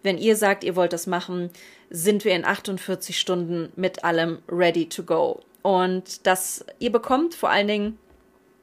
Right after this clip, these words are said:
auch das Setup mit Tools und Systemen, die zu euch passen. Ihr bekommt auch noch eine Nachbegleitung danach. Das heißt, wenn ihr danach noch Fragen in der Umsetzung habt, dann bekommt ihr das auch hier noch dazu. Und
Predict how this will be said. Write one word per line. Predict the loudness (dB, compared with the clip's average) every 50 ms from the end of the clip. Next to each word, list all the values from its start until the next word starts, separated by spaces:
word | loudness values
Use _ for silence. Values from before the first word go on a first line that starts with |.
| -14 -2 2
auch | 4 4 4
das | 2 0 -2 2 2
Setup | 2 2 2 0 -2 0
mit | -2 -2 -2
Tools | -2 0 2 2 2 0 -2
und | -6 -6 -8
Systemen, | -10 -12 -6 -2 0 2 2 2 2 0
die | -2 -2 -4
zu | -4 -4 -2
euch | -2 -2 -4 -6 -4
passen. | -2 -2 -2 -2 -2 -4 -4 -4 -4 -6 -8 -14 -18 -18 -18 -18 -18 -12 0
Ihr | 2 4 4 4
bekommt | 4 2 2 2 2 2 2 0 -2 -2
auch | -2 -2 -2 -2
noch | -2 -2 -2 -4 -8 -20 -20 -20 -20 -20 _ -4
eine | -2 0 2 2 2 2 0 -2 -2
Nachbegleitung | 0 2 2 2 2 0 0 0 0 2 4 4 4 4 4 2 0 -2 -2 0
danach. | 0 0 0 2 2 4 2 2 0
Das | -2 -6 -4 -2
heißt, | -4 -4 -2 -2
wenn | -2 -2
ihr | 0 0
danach | 0 0 2 0 0 -2 -2
noch | -4 -6 -6
Fragen | -8 -6 -2 2 2 2 2 0
in | 0 0
der | 0 2 2
Umsetzung | 2 2 2 0 0 0 -2 -6 -2 0
habt, | 0 0 -2 -4 -12 -20 -20 -20 -20 -20 -20 _ 0
dann | 0 2 2 4 2 2
bekommt | 2 0 0 0 -2 0 -2
ihr | -2 0
das | 2 0 0 0 -6 -10 -14 -20 _ _ _ _ 6
auch | 6 6 6 4 2
hier | -2 -2 0 0
noch | 0 0 -2
dazu. | -2 -4 -4 -2 -2 -2 0 2 2 2 0 -2 -8 -20 -20 _ _ _ _ _ _ _ _ _ -20 -20 -4 2
Und | 4 6 6 6 4 2 0 -4 -10